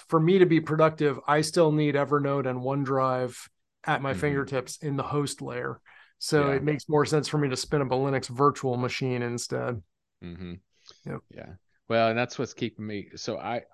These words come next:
Speaker 2: I really want a, a MacBook Pro fourteen inch.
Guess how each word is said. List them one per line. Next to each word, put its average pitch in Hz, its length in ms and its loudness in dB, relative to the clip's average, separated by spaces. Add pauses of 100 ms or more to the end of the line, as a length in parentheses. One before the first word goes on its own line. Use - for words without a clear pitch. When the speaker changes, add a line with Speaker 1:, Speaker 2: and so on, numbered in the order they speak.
Speaker 2:
I 113 100 -2
really 113 640 0
want 95 800 -6 (680)
a, 85 420 -4 (240)
a 92 100 -10
MacBook 92 580 -10 (120)
Pro 95 440 -6 (180)
fourteen 95 560 -10
inch. - 340 -18